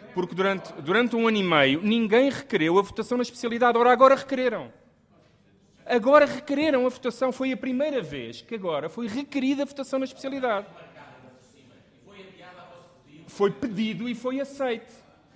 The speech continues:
Agora, o que eu estou a dizer é que depois de chegar no dia onze, eu logo no dia onze ou no dia doze pedi ao deputado Carlos Silva para marcar. E quando o deputado Carlos Silva marcou para dia vinte,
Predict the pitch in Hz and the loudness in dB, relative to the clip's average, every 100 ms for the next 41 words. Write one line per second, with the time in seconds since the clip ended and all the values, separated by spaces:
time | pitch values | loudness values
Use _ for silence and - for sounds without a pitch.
0 | _ - 202 175 185 151 131 131 - 196 | _ -2 0 2 4 4 2 -2 -6 -12
1 | 160 208 202 277 240 160 156 120 117 170 | -6 -6 -4 -4 -4 -6 -6 -6 -4 -8
2 | 165 165 123 147 277 285 - 180 165 160 | -4 -8 -8 -4 -4 -4 -6 2 2 2
3 | 190 208 170 160 147 - - - 196 202 | 0 2 2 0 -2 -10 -20 -4 0 4
4 | 240 220 214 202 175 165 190 175 180 185 | 4 4 0 0 0 -2 -4 -2 -4 -4
5 | 156 196 190 - 151 160 156 - 185 185 | -2 -4 -4 -10 -4 -4 -4 -2 -2 0
6 | 151 208 190 180 165 151 - 92 78 - | -6 -6 -2 -2 0 -2 -4 -10 -10 -18
7 | _ _ _ - - 196 302 285 - 214 | _ _ _ -18 -14 -2 -2 -2 -4 -2
8 | 180 - 170 - 143 139 147 254 240 196 | -2 -2 -6 -6 -8 -6 -6 -6 -6 -4
9 | 214 143 151 127 - | -4 -4 -6 -6 -8